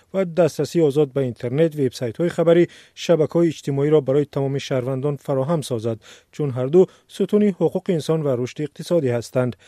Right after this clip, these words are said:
در مکالمه یازدهم حقوق انسان بین اتحادیه اروپا و تاجیکستان دایر به اکریدیتاسیا و یا اجازه کار گرفتن هفت خبرنگاری رادیو آزادی هم صحبت شده است.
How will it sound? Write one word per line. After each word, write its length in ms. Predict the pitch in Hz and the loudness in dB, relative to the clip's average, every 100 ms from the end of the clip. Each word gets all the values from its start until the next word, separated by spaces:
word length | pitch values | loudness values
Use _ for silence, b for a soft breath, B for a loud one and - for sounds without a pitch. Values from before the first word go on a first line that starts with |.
| b b b - | b b b -2
در 120 | 190 | 2
مکالمه 460 | 196 185 190 196 233 | 2 2 2 4 4
یازدهم 460 | 202 131 139 165 | 4 4 2 0
حقوق 340 | 170 - 123 151 | -2 -6 -8 -4
انسان 360 | 139 117 151 143 | -4 -4 -4 -2
بین 200 | 143 143 | -2 -2
اتحادیه 420 | 131 135 123 127 | -4 -4 0 0
اروپا 300 | 113 - 143 | -2 -2 -2
و 180 | 135 135 | 0 -2
تاجیکستان 640 | - 113 - 135 208 214 160 | -4 -8 -10 -4 -2 0 2
دایر 240 | 156 165 B B B - | 2 2 B B B -6
به 160 | 214 | -4
اکریدیتاسیا 680 | 180 190 165 - 170 - 120 | -4 -4 -4 0 0 0 -6
و 100 | 113 | -2
یا 140 | 143 - | -4 -2
اجازه 300 | 135 127 139 | -2 0 0
کار 240 | - 131 | 0 -6
گرفتن 380 | 117 117 - 165 - | -4 -6 -4 -4 -2
هفت 220 | 170 - | -6 -6
خبرنگاری 580 | - 175 151 139 143 143 | -4 -2 -2 -2 -2 0
رادیو 300 | 131 120 139 | -2 0 -2
آزادی 240 | 123 127 | -2 -2
هم 160 | 139 143 b b _ | -2 -4 b b _
صحبت 420 | - 156 120 110 | -2 -2 -2 -6
شده 200 | 123 120 | -4 -2
است. 220 | 120 - | -2 -6